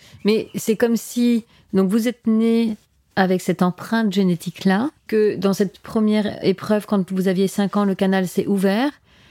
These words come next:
et dans cette deuxième immense épreuve de la perte de votre fils,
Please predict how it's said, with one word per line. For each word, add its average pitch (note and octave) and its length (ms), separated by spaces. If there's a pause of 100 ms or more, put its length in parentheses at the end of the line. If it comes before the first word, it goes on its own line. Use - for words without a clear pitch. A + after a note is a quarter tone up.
(200)
et F3 80
dans G3 140
cette F#3 220
deuxième G#3+ 560
immense G3+ 480
épreuve G3 680
de E3+ 140
la F3 100
perte G3 180
de F#3 60
votre F3 180
fils, C4+ 440